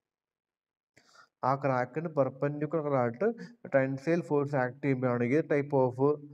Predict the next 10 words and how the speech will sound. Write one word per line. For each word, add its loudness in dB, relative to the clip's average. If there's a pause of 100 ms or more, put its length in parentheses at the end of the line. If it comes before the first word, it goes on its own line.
(340)
fracture -2
ഉണ്ടാവുന്നത്? 0 (2500)
ആ, -6
mode 4
വൺ 0
അല്ലെങ്കിൽ -2
opening 0
mode 2
എന്ന് 0
പറയും. -2